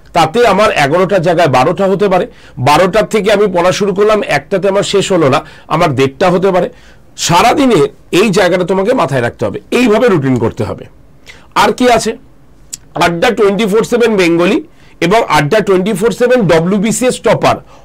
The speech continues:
only for ডব্লিউবিসিএস টপারকে আমরা দেখতে পাই, যেটা শুধুমাত্র free class তোমাদের provide করা হয় ডব্লিউবিসিএস এর জন্য। এছাড়া বেঙ্গলি তো রয়েছেই, সেখানেও কিন্তু একটা routine follow করা হয়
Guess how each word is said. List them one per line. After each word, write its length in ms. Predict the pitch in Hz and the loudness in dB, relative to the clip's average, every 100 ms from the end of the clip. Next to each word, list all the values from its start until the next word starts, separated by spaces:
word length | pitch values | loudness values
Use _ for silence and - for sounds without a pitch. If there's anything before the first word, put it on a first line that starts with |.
| - | -2
only 320 | 151 190 233 202 | 0 2 0 0
for 100 | 254 | 0
ডব্লিউবিসিএস 720 | 208 175 175 202 220 247 233 | 0 0 0 -2 -2 -2 -2
টপারকে 460 | - 170 208 208 233 | 0 0 0 0 0
আমরা 160 | 202 | 0
দেখতে 280 | 175 156 156 | -2 -2 -2
পাই, 200 | 117 139 - - - | -2 -4 -6 -18 -8
যেটা 280 | 135 185 240 | -2 0 0
শুধুমাত্র 720 | - - 175 214 220 214 262 | -2 -2 0 2 0 0 -2
free 400 | 247 - 208 262 | -2 -4 -2 0
class 280 | 269 262 240 | 0 0 0
তোমাদের 300 | 220 214 220 | 0 0 0
provide 340 | 185 180 180 185 | 0 0 0 -2
করা 220 | 175 160 | -2 0
হয় 140 | 139 | 0
ডব্লিউবিসিএস 760 | 214 160 147 165 160 139 160 147 | 0 0 0 0 0 -2 -2 -2
এর 100 | 185 | -2
জন্য। 300 | 123 98 - - - - - | -2 -4 -10 -20 -20 -20 -6
এছাড়া 320 | 185 175 240 | -4 0 0
বেঙ্গলি 500 | 220 156 151 170 220 | 2 2 2 2 0
তো 140 | 208 240 | 0 0
রয়েছেই, 420 | 240 247 160 - - - - - | 0 0 -2 -6 -14 -20 -20 -12
সেখানেও 520 | - - 180 240 269 | -4 -2 0 2 2
কিন্তু 220 | 226 240 254 | 0 0 0
একটা 180 | - 254 | 0 0
routine 360 | 214 170 240 | 0 0 -2
follow 280 | 196 214 214 | 0 0 2
করা 200 | 190 165 | 2 2
হয় 180 | 107 - | 0 -4